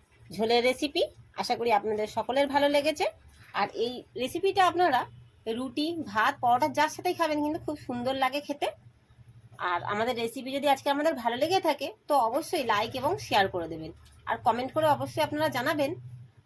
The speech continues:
যে আমাদের রেসিপিগুলো আপনাদের কেমন লাগছে। আর আপনারা যেখান থেকে আমাদের ভিডিওগুলো দেখছেন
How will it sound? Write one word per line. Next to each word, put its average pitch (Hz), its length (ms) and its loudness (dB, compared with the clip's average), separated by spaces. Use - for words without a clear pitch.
যে 247 120 2
আমাদের 254 260 4
রেসিপিগুলো 294 460 -2
আপনাদের 269 320 0
কেমন 202 280 0
লাগছে। 160 420 -2
আর 175 280 -2
আপনারা 277 340 0
যেখান 247 320 -6
থেকে 330 200 -2
আমাদের 330 260 2
ভিডিওগুলো 285 460 0
দেখছেন 359 440 0